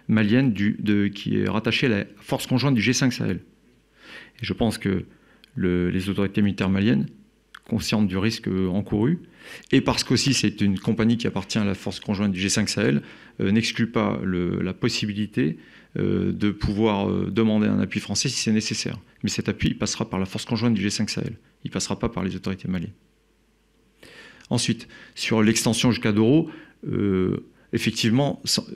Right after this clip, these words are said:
là je vais, je vais un peu spéculer, mais effectivement, sans doute, sans doute ça permet de, de, de monter progressivement vers Gao. Je pense que l'idée, mais tout le monde l'a compris, c'est de, de, c'est d'occuper les, toutes les bases qu'on va transférer. Donc il y aura Ménaka.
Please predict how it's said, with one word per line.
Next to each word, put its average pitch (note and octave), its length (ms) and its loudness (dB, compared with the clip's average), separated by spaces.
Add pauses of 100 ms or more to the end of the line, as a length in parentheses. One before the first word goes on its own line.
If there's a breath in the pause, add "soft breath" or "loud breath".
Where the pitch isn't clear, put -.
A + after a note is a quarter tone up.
(300)
là A#2 120 2
je G2 80 0
vais, F#2 260 0
je F#2 100 -6
vais F2 60 -4
un F2+ 60 -4
peu A#2 140 0
spéculer, A#2 460 -2
mais F#2 280 -4
effectivement, A#2 460 -2
sans - 160 -6
doute, A2 340 -2
sans - 180 -4
doute A#2 140 0
ça F#2 140 -4
permet G#2+ 300 2
de, F2+ 340 0 (480 soft breath)
de, G2 220 2
de F#2+ 120 2
monter A2+ 340 4
progressivement G#2 640 2
vers F#2+ 160 0
Gao. B2 380 2 (540 loud breath)
Je G2+ 100 -2
pense G2+ 240 -2
que G2 260 2 (220 loud breath)
l'idée, A2 500 4
mais G2 100 0
tout - 120 -4
le G#2+ 60 4
monde G#2+ 100 4
l'a G2+ 80 2
compris, G#2+ 400 0
c'est - 220 -2
de, E2+ 420 0
de, - 300 -8
c'est - 180 -6
d'occuper G#2+ 400 0
les, F#2 280 0
toutes - 260 -14
les G2 180 2
bases G2 240 -2
qu'on - 140 -6
va F2+ 80 -4
transférer. - 480 -4
Donc F#2 180 -4
il - 60 -10
y - 20 -14
aura E2 120 -6
Ménaka. F#2 460 -4